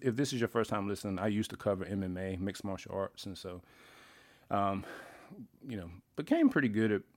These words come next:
predicting fights and all that good stuff. Sometimes, you know, M M A judging sucks,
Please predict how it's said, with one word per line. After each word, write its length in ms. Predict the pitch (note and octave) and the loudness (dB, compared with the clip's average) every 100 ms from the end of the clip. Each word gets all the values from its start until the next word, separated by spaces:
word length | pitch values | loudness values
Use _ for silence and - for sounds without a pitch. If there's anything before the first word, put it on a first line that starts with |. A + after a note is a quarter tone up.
| _ _ _ _ _ - | _ _ _ _ _ -6
predicting 640 | F#2+ E2+ G2+ - G2+ F#2+ | -4 -2 -4 -2 0 -2
fights 520 | - G#2 G2 - - | 0 -2 -2 -8 -12
and 140 | F#2+ F#2 | -6 -4
all 80 | |
that 260 | F#2+ F#2+ F2 | -4 -4 -8
good 140 | G2 | -10
stuff. 280 | F#2 - F#2 | -10 -8 -8
Sometimes, 580 | - C#3+ C3 B2 A2+ G#2+ | -2 0 4 4 2 0
you 60 | G#2+ | 0
know, 140 | G2 | -2
M 200 | F#2 A2 | 0 2
M 80 | G#2+ | 2
A 80 | G#2 | 2
judging 420 | G2 G2+ F#2+ F#2+ | 0 -2 -2 -4
sucks, 640 | - - A2+ F#2+ - - | -6 -6 -6 -8 -12 -16